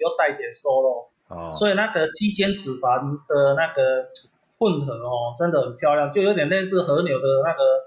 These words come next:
Speaker 2: 对。
Speaker 1: 那个雪花有没有？就很漂亮。那吃起来哦，第一个看了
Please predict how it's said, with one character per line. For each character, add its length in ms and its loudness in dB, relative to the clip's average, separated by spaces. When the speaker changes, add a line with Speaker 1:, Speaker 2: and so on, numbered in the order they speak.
Speaker 2:
对。 240 -4
Speaker 1:
那 100 0
个 380 4
雪 300 -2
花 220 4
有 140 0
没 40 -2
有？ 80 0
就 120 2
很 240 -4
漂 140 2
亮。 140 0
那 120 2
吃 240 -2
起 140 -4
来 260 2
哦， 160 2
第 80 -2
一 80 -2
个 200 0
看 260 -2
了 540 -2